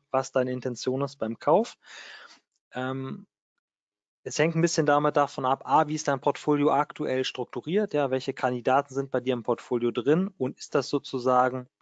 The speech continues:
ja, eine sinnvolle Ergänzung? Davon ist es abhängig. In erster Instanz und in zweiter Instanz dann, wie das aktuelle Chartbild aussieht, wie,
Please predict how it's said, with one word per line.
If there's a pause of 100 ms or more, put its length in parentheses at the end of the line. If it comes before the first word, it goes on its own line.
ja,
eine
sinnvolle
Ergänzung?
Davon
ist
es
abhängig. (1000)
In
erster
Instanz
und
in
zweiter
Instanz
dann,
wie
das
aktuelle
Chartbild
aussieht,
wie,